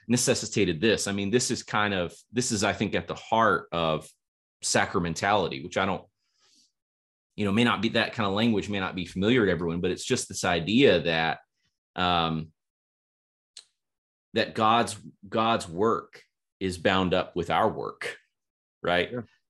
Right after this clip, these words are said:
Speaker 1: Necessarily so.
Speaker 2: 'Cause he's the kind of God who shares what he does.
Speaker 1: That's exactly right. Yeah. And God has included us in this work. The church that I, I serve, that, that I serve at currently,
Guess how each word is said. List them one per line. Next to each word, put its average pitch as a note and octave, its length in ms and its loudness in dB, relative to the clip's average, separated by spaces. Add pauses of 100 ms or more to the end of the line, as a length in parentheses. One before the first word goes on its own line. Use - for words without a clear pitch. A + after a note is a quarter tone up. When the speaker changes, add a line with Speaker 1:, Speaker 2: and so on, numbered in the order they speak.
(120)
Speaker 1:
Necessarily G2 840 2
so. - 440 -6 (320)
Speaker 2:
'Cause - 160 -10
he's A2 180 -6
the A2 100 -6
kind B2 260 -4
of A2 120 -8
God A2+ 200 0
who G#2+ 120 -4
shares G#2 460 -2
what F#2+ 160 -6
he F#2+ 100 -6
does. F#2 440 -12 (1040)
Speaker 1:
That's F2 140 -10
exactly E2+ 480 -2
right. B1+ 280 -6 (760)
Yeah. - 200 -6 (1040)
And G2+ 180 0
God G#2+ 220 4
has G2 180 2
included G2 540 4
us - 600 -6
in F#2 140 2
this D#2 200 -6
work. C#2+ 340 -4 (160)
The F2+ 140 -2
church A#2 340 0
that G2+ 100 4
I, F2+ 280 4
I F#2 120 0
serve, F#2+ 460 -2 (280)
that, G2+ 240 -4
that F#2+ 100 0
I F#2 80 2
serve F#2+ 300 0
at E2+ 200 -2 (200)
currently, F2 640 -2